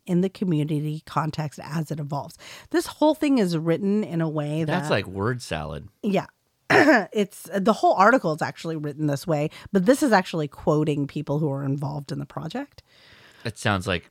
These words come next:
Speaker 2: word salad engineer, t-, engineer speak.
Speaker 1: Right, right. The whole
Speaker 2: That came off of somebody's PowerPoint,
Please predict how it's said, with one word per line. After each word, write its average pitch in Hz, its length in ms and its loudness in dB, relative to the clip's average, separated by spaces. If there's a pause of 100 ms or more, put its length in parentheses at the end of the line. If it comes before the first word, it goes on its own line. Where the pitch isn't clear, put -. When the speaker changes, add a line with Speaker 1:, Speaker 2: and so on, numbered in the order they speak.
(120)
Speaker 2:
word 87 320 -6
salad 80 320 -8
engineer, 78 540 -10 (180)
t-, - 260 -14
engineer 85 440 -8
speak. - 400 -16 (420)
Speaker 1:
Right, 165 420 -4 (200)
right. 170 340 0
The 208 140 2
whole 202 160 6 (220)
Speaker 2:
That 170 180 4
came 165 180 2
off 117 140 2
of 104 80 -8
somebody's 98 300 -4
PowerPoint, 113 560 -2